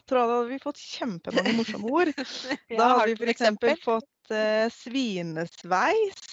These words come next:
Speaker 2: Ja.
Speaker 1: Istedenfor koronasveis, vi hadde fått svinesveis. Og så hadde vi sagt i disse svinetider.
Speaker 2: <laughs>
Speaker 1: Vi hadde snakket om svinetiltak og svineskam og svineregler, og så hadde vi sikkert sagt at viruset sprer seg fort som svint.
Speaker 2: Aha.
Speaker 1: Og så tenker jeg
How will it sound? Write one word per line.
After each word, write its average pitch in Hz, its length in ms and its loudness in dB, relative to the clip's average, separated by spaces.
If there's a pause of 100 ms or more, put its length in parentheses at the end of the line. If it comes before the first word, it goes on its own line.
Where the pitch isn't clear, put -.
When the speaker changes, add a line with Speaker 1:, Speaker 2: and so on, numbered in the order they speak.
(180)
Speaker 2:
Ja. 202 320 2
Speaker 1:
Istedenfor 277 480 0
koronasveis, 190 540 -2
vi - 40 -10
hadde 196 120 -8
fått 196 100 -10
svinesveis. 202 640 -2 (340)
Og 208 80 -8
så 208 80 -2
hadde 208 80 0
vi 226 80 2
sagt 202 240 -2
i 208 80 -8
disse 214 320 -6
svinetider. 190 840 0 (160)
Speaker 2:
<laughs> 254 420 -12
Speaker 1:
Vi 220 80 2
hadde 220 120 2
snakket 226 280 2
om 220 80 0
svinetiltak 202 1300 -2
og 202 60 -8
svineskam 180 760 -4
og 180 160 -2 (260)
svineregler, 175 1300 -2
og 240 60 2
så - 100 -2
hadde 196 100 -4
vi 208 60 -6
sikkert 185 340 -6
sagt - 380 -8
at 175 100 -6
viruset 165 640 -6
sprer 156 360 -4
seg 170 220 -4
fort 165 220 -8
som 170 200 -6
svint. 240 840 0 (160)
Speaker 2:
Aha. 175 320 -6
Speaker 1:
Og 214 160 4
så 240 120 6
tenker 196 340 2
jeg 185 40 6